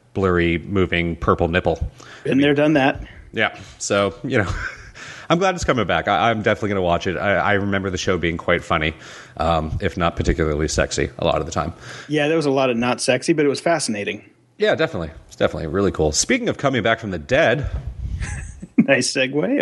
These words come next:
Speaker 2: Okay.
Speaker 1: Uh, <laughs> um, I'm not entirely sure how this is gonna happen, but, uh, there, you know, Brian from Family Guy, spoilers here, people, in case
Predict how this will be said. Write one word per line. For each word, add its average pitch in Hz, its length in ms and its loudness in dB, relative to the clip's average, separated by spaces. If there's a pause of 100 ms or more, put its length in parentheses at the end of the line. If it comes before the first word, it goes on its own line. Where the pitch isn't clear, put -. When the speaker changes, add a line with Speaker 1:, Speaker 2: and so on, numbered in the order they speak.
(120)
Speaker 2:
Okay. 190 340 0
Speaker 1:
Uh, 82 240 -2 (1200)
<laughs> - 0 -
um, 135 600 4 (280)
I'm 156 140 0
not 285 200 2
entirely 196 440 0
sure 165 400 2
how 135 220 4
this 131 200 -4
is 113 120 -8
gonna 104 160 -4
happen, 98 440 -2
but, 95 260 0
uh, 98 180 0
there, 113 280 -2
you 127 120 -2
know, 98 120 2
Brian 110 400 0
from 104 200 -4
Family 82 320 0
Guy, 76 300 0 (260)
spoilers 87 560 2
here, 92 180 2
people, 82 380 -2
in 78 100 -10
case - 320 -6